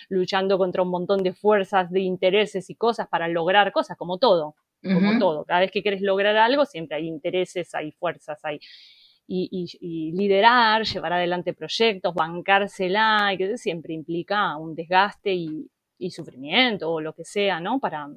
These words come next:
Speaker 1: no, no, no es simplemente, bueno, el, el quedarse así, bueno, díganme qué hay que hacer, porque eso también se puede hacer, pero el tipo de cosas que yo siempre hice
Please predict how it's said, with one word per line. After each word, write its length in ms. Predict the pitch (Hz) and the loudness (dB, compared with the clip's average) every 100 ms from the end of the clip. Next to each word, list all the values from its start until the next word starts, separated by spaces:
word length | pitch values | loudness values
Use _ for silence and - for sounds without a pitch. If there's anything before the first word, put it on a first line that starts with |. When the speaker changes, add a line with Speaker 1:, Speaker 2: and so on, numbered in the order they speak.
| - _ _ _ _ - | -20 _ _ _ _ -2
Speaker 1:
no, 220 | 208 196 | 2 2
no, 120 | 190 | 0
no 60 | 208 | -2
es 140 | 208 | -4
simplemente, 580 | - 196 185 185 185 185 | -4 -2 0 0 -2 -2
bueno, 360 | 175 175 170 185 | 0 -2 -4 -8
el, 420 | 190 165 - - - | -6 -6 -6 -8 -6
el 440 | 175 160 156 - | -4 -4 -6 -6
quedarse 340 | 185 175 180 202 | 0 0 0 -4
así, 240 | - 220 | -4 -4
bueno, 180 | 196 175 | -2 -2
díganme 320 | 180 196 196 | -2 -2 -2
qué 100 | 185 | -2
hay 100 | 180 | -2
que 100 | 175 | -4
hacer, 360 | 165 - 160 143 | -8 -6 -6 -6
porque 160 | 151 196 | -12 -10
eso 80 | 247 | -4
también 380 | 180 226 262 | 0 2 2
se 100 | - | 0
puede 220 | - 160 143 | -6 -6 -6
hacer, 240 | - 143 - - - - | -10 -14 -14 -20 -20 -6
pero 140 | 160 | -4
el 140 | 156 | -4
tipo 260 | 202 190 233 | -6 -2 0
de 100 | 220 | 2
cosas 360 | 247 254 196 175 | 2 2 0 -6
que 80 | |
yo 140 | 165 185 | -8 -6
siempre 340 | 208 208 214 | -6 -2 0
hice 440 | 233 233 302 311 | 0 0 0 -2